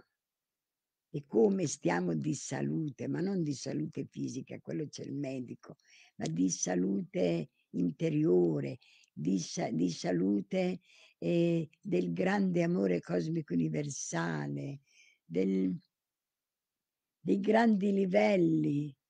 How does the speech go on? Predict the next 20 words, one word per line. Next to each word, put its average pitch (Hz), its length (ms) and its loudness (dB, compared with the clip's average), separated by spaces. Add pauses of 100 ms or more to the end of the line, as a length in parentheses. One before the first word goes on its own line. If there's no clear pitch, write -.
da 165 200 -2
dove 160 360 2
veniamo, 151 600 -2
dei 156 200 -4
grandi 160 480 -2
amori. 139 580 -4 (460)
E 151 140 -10
quindi 156 760 0
certamente 131 720 -6
lo 123 140 -10
possiamo - 440 -14
sapere. 123 640 -18 (800)
Poi 180 140 -2
dopo, 165 340 -2
se 147 200 -6
vogliamo, 147 540 -4
possiamo 139 480 -8
essere 127 440 -6
noi 165 400 -2
stessi 113 640 -8